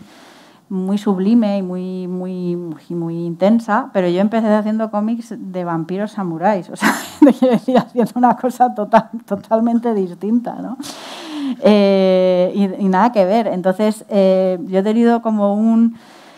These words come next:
una trayectoria, eh, en la que siempre ha estado de manera,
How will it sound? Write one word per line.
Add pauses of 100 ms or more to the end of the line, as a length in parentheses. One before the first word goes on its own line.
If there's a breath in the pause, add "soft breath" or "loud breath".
(220 loud breath)
una
trayectoria,
eh,
en
la
que
siempre
ha
estado
de
manera,